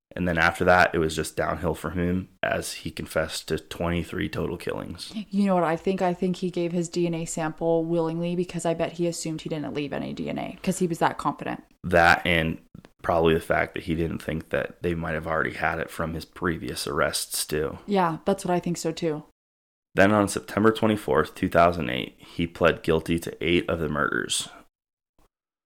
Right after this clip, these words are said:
Speaker 1: which all happened in the Terrebonne Parish. So he did not have to receive the death penalty.
Speaker 2: So do we have the names or victims of all twenty-three, or do we only know the eight that
Speaker 1: No,
Speaker 2: he was
Speaker 1: I have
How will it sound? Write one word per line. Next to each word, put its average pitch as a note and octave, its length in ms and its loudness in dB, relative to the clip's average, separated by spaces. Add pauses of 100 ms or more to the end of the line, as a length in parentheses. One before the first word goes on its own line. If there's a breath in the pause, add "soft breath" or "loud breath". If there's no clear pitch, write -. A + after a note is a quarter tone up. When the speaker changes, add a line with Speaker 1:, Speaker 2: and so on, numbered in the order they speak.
(100)
Speaker 1:
which - 220 -2
all E2+ 200 8
happened E2 380 2
in D#2+ 100 0
the D2+ 80 0
Terrebonne E2 840 2 (300)
Parish. - 580 -4 (560 soft breath)
So - 160 2
he F2 100 2
did F#2 140 6
not F2+ 180 8
have F#2 160 -2
to E2 100 2
receive D#2+ 340 0
the D#2 100 -2
death C#2+ 260 -4
penalty. - 480 -8 (720 soft breath)
Speaker 2:
So G3 480 6
do F3+ 200 0
we F#3+ 180 2
have F3+ 500 -2
the F3+ 120 0
names F3 560 -2
or E3+ 180 2
victims E3+ 380 0
of E3 100 0
all E3 160 2
twenty-three, F3 540 0
or G3 80 4
do F3+ 120 2
we E3+ 140 0
only E3+ 260 -2
know D#3+ 220 0
the - 220 -4
eight D3 220 -2
that - 100 -2
Speaker 1:
No, D#2 80 4
Speaker 2:
he D#2+ 60 6
was E2+ 140 4
Speaker 1:
I F#2+ 40 0
have G2 80 6